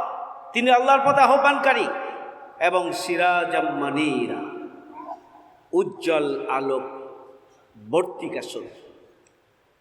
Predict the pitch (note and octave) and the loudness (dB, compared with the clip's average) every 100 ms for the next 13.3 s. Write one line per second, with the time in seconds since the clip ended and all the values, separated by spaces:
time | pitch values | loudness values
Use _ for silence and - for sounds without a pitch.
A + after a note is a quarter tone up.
0 | _ _ _ - - B3 B3+ A#3+ B3 B3 | _ _ _ -10 -2 0 0 2 2 4
1 | B3 A#3 B3 B3 B3 B3 C#4+ B3+ G#3+ - | 2 2 2 2 2 2 2 2 -2 -4
2 | - - - - - - _ _ _ - | -8 -14 -16 -20 -20 -20 _ _ _ -12
3 | - B3+ - B3+ B3 A#3 B3 C#4 D4 - | -2 -2 0 2 4 4 4 0 -2 -6
4 | - - - - - - - - - _ | -10 -12 -16 -18 -20 -20 -20 -20 -20 _
5 | _ _ _ _ _ _ _ _ _ _ | _ _ _ _ _ _ _ _ _ _
6 | _ _ _ _ _ - F#3 G#3+ A3 C4+ | _ _ _ _ _ 0 4 6 4 2
7 | A3 B3+ C4 A#3 A#3+ A#3+ B3+ B3+ B3 B3+ | 2 4 6 6 6 4 2 2 4 2
8 | C#4 - - - - - - - - - | 0 -6 -10 -12 -16 -20 -20 -20 -20 -20
9 | _ _ _ _ _ _ _ _ _ _ | _ _ _ _ _ _ _ _ _ _
10 | _ _ _ F3+ G3+ A3 A3+ B3 C4+ - | _ _ _ 6 6 6 4 6 4 2
11 | - - - - - - - - - _ | -6 -10 -12 -16 -18 -20 -20 -20 -20 _
12 | _ _ _ - - A#3+ B3 - C4+ B3 | _ _ _ -10 -2 2 2 0 0 4
13 | A#3+ C4 C#4 | 6 6 4